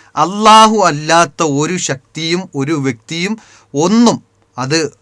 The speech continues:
അമ്പിയാക്കന്മാരാകട്ടെ, ഔലിയാക്കന്മാരാകട്ടെ, നബിമാരാകട്ടെ, മുർസലീങ്ങളാകട്ടെ, ആരുമാകട്ടെ,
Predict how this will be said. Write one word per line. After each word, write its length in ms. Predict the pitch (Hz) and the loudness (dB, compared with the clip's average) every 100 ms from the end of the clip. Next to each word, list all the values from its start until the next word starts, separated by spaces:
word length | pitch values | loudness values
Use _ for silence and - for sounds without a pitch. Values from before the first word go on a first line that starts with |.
| 127 | -10
അമ്പിയാക്കന്മാരാകട്ടെ, 1400 | 127 139 160 165 - 175 170 170 170 165 165 185 190 139 | -6 -2 0 0 0 -4 0 0 0 -2 -4 -4 -4 -4
ഔലിയാക്കന്മാരാകട്ടെ, 1300 | 127 139 165 165 175 170 170 170 165 170 147 185 185 - _ 127 | -6 -2 -2 -2 -4 -2 0 2 2 0 0 -2 -2 -10 _ -4
നബിമാരാകട്ടെ, 960 | 131 151 180 175 170 165 165 156 180 | -2 0 2 2 4 2 0 -2 -2
മുർസലീങ്ങളാകട്ടെ, 1040 | 170 139 139 175 175 175 175 170 170 - | 0 -2 -4 -4 -4 -2 0 2 0 -2
ആരുമാകട്ടെ, 960 | 190 185 208 262 202 143 120 113 120 117 | 0 4 4 4 4 2 0 -4 -4 -6